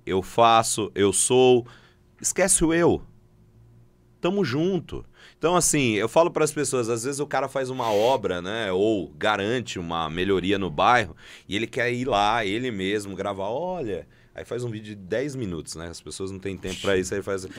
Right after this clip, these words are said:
Speaker 1: "Não,
Speaker 2: não
Speaker 1: olha, eu
Speaker 2: ouço nem,
Speaker 1: con-, eu
Speaker 2: nem,
Speaker 1: con-,
Speaker 2: nem áudio de
Speaker 1: eu
Speaker 2: três minutos,
Speaker 1: consegui aqui", cara, às vezes você mostrar só um
Speaker 2: Um antes e depois.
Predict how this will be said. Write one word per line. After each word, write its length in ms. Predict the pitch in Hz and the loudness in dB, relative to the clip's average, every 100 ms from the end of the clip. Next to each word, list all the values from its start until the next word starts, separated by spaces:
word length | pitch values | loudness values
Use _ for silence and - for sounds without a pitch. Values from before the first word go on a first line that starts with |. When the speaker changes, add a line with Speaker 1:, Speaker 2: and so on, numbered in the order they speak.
| 101 | -2
Speaker 1:
"Não, 0 | |
Speaker 2:
não 160 | 139 185 | 2 4
Speaker 1:
olha, 160 | 170 | 6
eu 60 | 143 | 6
Speaker 2:
ouço 120 | 139 | 6
nem, 120 | 147 123 | 2 0
Speaker 1:
con-, 80 | 120 - | -8 0
eu 120 | 143 | 4
Speaker 2:
nem, 60 | 156 | 6
Speaker 1:
con-, 220 | 151 180 | 6 4
Speaker 2:
nem 140 | 170 156 | 4 2
áudio 320 | 143 135 120 | 2 0 -4
de 80 | 117 | -2
Speaker 1:
eu 20 | |
Speaker 2:
três 140 | 131 147 | 8 8
minutos, 120 | - | 10
Speaker 1:
consegui 1160 | 165 170 - - 160 104 135 160 170 165 147 120 - | 6 4 4 0 -2 -2 -2 -2 0 0 0 -2 -2
aqui", 880 | 123 139 - 139 170 170 156 143 123 - 160 160 151 - - 156 165 156 - - | 0 0 -4 -8 -4 -4 -2 -2 -4 -6 0 2 2 0 -2 -2 -4 -6 -14 -16
cara, 240 | - - | -8 -4
às 140 | 143 120 | -2 -2
vezes 240 | 139 147 | -2 -2
você 80 | 156 | -2
mostrar 720 | 147 139 - - 127 131 110 | -2 -2 -2 0 2 2 0
só 200 | - - 175 | -4 -2 0
um 460 | 185 156 120 107 | 0 0 0 2
Speaker 2:
Um 40 | 110 | 2
antes 160 | 120 120 | 2 2
e 40 | |
depois. 640 | 113 110 120 123 - - | 2 4 4 4 0 -10